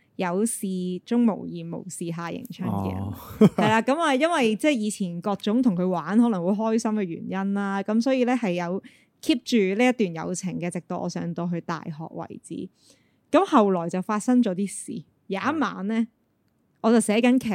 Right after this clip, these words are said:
Speaker 1: 本，我寫到好夜，十二點幾、一點幾真係，跟住已經好攰，好想瞓㗎。佢打畀我喎，跟住佢話：
Speaker 2: 嗯。
Speaker 1: 「喂，Y K，我哋成班人出咗嚟飲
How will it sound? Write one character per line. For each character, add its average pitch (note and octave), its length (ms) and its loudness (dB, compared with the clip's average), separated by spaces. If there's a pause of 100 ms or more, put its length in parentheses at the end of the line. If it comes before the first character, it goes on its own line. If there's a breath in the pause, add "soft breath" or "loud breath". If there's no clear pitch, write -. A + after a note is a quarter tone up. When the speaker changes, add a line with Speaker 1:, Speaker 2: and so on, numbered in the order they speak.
(180)
Speaker 1:
本， E3+ 240 -14 (640)
我 C#4 120 0
寫 F#4 140 2
到 E4+ 120 4
好 F#3 340 -2
夜， A3+ 260 2
十 - 140 -6
二 E3 60 -6 (120)
點 G3 380 -2
幾、 G3+ 140 -2
一 G#3+ 80 -2 (140)
點 E3+ 260 -10
幾 E3+ 200 -12
真 E3+ 160 -12
係， F3 120 -14 (680)
跟 G4 140 0
住 G4 60 0
已 C#4+ 200 4
經 C#4 80 -2
好 - 160 -14 (380)
攰， F#3 260 2
好 F3+ 320 -2
想 A#3+ 260 2
瞓 A3+ 180 0
㗎。 F3+ 260 -8
佢 C4 140 -2
打 G3 220 0
畀 B3 220 2
我 E3+ 400 -6
喎， G#3+ 40 -12
跟 E4 180 0
住 B3 60 4
佢 G3 80 4
話： E3+ 260 -2 (340 soft breath)
Speaker 2:
嗯。 D#4+ 120 4
Speaker 1:
「喂 - 0 -
，Y E4+ 180 6
K， D#4+ 240 4
我 C4 100 4
哋 G#3 480 4
成 F#3+ 200 -2
班 C4 140 2
人 A3+ 60 4
出 A#3 120 -2
咗 A3+ 140 -2
嚟 E3 100 -6
飲 - 100 -12